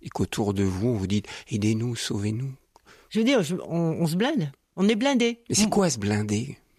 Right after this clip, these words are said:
Speaker 1: C'est
Speaker 2: Ben, c'est pas, c'est, c'est contrôler votre affect. Faire en sorte que votre affect, euh, il sort un peu, mais pas trop.
Speaker 1: Sinon, vous pouvez pas faire votre métier,
Speaker 2: Sinon, on
Speaker 1: quoi.
Speaker 2: peut pas, sinon, on est envahi.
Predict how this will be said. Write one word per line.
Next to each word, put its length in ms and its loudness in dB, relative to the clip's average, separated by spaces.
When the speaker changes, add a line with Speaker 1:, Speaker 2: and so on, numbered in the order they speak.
Speaker 1:
C'est 200 -10
Speaker 2:
Ben, 160 2
c'est 200 2
pas, 360 4
c'est, 360 0
c'est 220 0
contrôler 640 0
votre 240 -2
affect. 580 -8
Faire 160 0
en 80 2
sorte 400 -2
que 100 -2
votre 320 -2
affect, 540 -2
euh, 220 2
il 100 0
sort 280 2
un 80 2
peu, 280 0
mais 120 4
pas 180 0
trop. 340 -4
Speaker 1:
Sinon, 140 4
vous 60 0
pouvez 160 0
pas 140 0
faire 160 -2
votre 160 0
métier, 160 4
Speaker 2:
Sinon, 120 4
on 40 2
Speaker 1:
quoi. 120 -4
Speaker 2:
peut 140 -10
pas, 60 -8
sinon, 320 0
on 180 0
est 180 -2
envahi. 580 -2